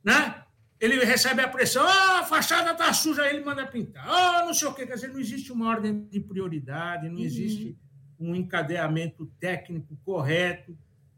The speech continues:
Speaker 1: né? Uma provisão de verbas pra, ao, ao longo do tempo, fazer a substituição.
Speaker 2: Não tem essa cultura, e a, e a, a gente também já comentou em outros programas, a própria, pode ser uma consultoria,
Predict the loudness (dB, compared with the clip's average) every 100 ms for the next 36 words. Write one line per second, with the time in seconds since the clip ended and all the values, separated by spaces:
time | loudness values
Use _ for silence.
0 | _ -6 -4 -6 -10 -8 -4 -4 -4 -4
1 | -2 0 -2 -2 -2 -2 -2 -2 -2 -4
2 | -6 -10 -10 -8 -8 -10 _ _ -8 -6
3 | -6 -8 -8 -8 -10 -10 -10 -12 -20 _
4 | -8 -6 -6 -8 -10 -10 -8 -10 -6 -4
5 | -2 0 -2 -2 -4 -6 -8 -8 -4 0
6 | 0 0 0 0 0 -2 -2 -6 -6 -6
7 | -6 -4 -6 -8 -6 -6 -6 -8 -8 -6
8 | -4 -4 -4 -4 -6 -6 -6 -4 -4 -6
9 | -6 -6 -4 -4 -4 -6 -6 -2 -2 -2